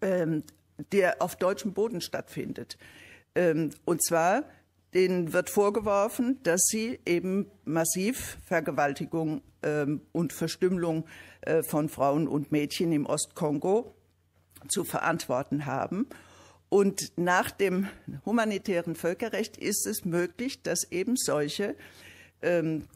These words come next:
ähm, Untaten und solche Verbrechen auch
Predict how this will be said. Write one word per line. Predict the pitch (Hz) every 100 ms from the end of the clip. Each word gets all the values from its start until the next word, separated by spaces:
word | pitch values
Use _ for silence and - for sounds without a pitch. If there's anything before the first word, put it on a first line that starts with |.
| -
ähm, | - 147 143 139 - _ _ - _ _ _ -
Untaten | 226 247 247 214 202 - 240 285
und | 175 170
solche | 160 165 170
Verbrechen | - 135 - 143 - 226 262 -
auch | 151 160 190 -